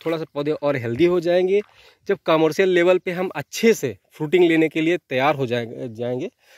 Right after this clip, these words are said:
तब इनकी हम कवरिंग भी करनी स्टार्ट कर देंगे। तो साथियों, अ, इस वीडियो में फ़िलहाल इतना ही, और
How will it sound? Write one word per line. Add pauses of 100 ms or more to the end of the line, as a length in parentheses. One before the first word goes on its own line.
(120)
तब
इनकी
हम
कवरिंग
भी
करनी
स्टार्ट
कर
देंगे। (4000)
तो
साथियों, (280)
अ,
इस
वीडियो
में
फ़िलहाल
इतना
ही, (480)
और